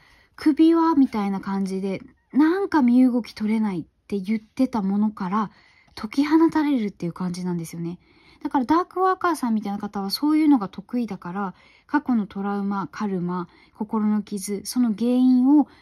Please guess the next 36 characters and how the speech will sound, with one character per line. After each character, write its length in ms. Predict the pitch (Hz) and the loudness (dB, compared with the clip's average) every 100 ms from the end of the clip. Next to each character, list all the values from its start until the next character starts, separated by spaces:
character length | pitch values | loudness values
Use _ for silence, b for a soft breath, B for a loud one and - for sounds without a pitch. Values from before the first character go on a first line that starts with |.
| b | b
深 300 | - - 269 | -4 0 2
掘 140 | 254 | 2
り 160 | 262 262 | 2 0
し 100 | - | -4
て、 160 | - | -4
深 260 | 277 - 233 | -4 -4 -6
掘 100 | 226 | -4
り 100 | 233 | -4
し 80 | 220 | -6
て、 100 | - | -10
こ 160 | - 226 | -12 -2
こ 140 | 262 | 2
の 80 | 254 | 4
問 260 | 247 247 | 4 4
題 160 | 247 240 | 2 -2
を 60 | 226 | -6
解 300 | - 277 - | -2 -2 -2
決 260 | 185 175 | -8 -8
す 220 | 170 - | -6 -6
る 100 | 190 | -8
こ 140 | 190 196 | -10 -10
と 160 | 190 | -10
で、 260 | 175 185 165 b b b b b - | -8 -8 -8 b b b b b -10
こ 140 | 285 | -6
こ 140 | 330 | -4
か 180 | 339 339 | -2 0
ら 160 | 330 320 _ _ | 0 -2 _ _
解 240 | - 294 | -2 0
放 220 | 262 311 | 0 -2
さ 160 | 277 294 | -2 -2
れ 140 | 285 | 0
る 100 | 277 | 0
の 160 | 254 190 | 0 -2
で、 240 | 180 170 160 b b b b b | -6 -10 -12 b b b b b
あ 120 | 190 | -8
の、 100 | 196 | -8